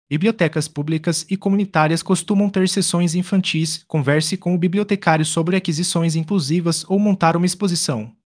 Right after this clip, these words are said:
Plataformas online com atividades e formação. Há cursos curtos, webinars e vídeos que ensinam planejamento pedagógico inclusivo para a primeira infância.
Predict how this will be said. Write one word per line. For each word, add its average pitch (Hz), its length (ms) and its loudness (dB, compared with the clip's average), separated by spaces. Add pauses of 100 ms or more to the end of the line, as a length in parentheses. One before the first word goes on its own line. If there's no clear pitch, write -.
(160)
Plataformas 175 540 4
online 165 340 4
com 190 140 2
atividades 160 680 2
e 170 60 2
formação. 175 540 2
Há 165 40 2
cursos 185 380 2
curtos, 175 560 2
webinars 160 640 2
e 190 80 4
vídeos 165 380 0
que - 100 -2
ensinam 175 460 2
planejamento 190 640 4
pedagógico 180 720 4
inclusivo 190 560 2
para 175 180 2
a - 20 0
primeira 143 360 2
infância. 127 640 -2